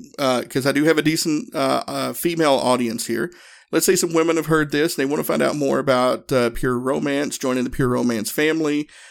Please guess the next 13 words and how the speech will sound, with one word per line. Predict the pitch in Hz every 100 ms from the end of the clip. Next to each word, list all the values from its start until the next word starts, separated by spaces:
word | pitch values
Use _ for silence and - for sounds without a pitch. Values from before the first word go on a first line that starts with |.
| -
Uh, | 120 127 123 123 120 120 -
anybody | 151 175 143 139 143
listening | 135 131 147 151
wants | 135 -
to, | 147 135 127
to | 135
find | 127 131 131
out | 131 127
about, | 127 127 123 117
more | 139 135
about | 127 113
the | -
book, | 127 202 185 170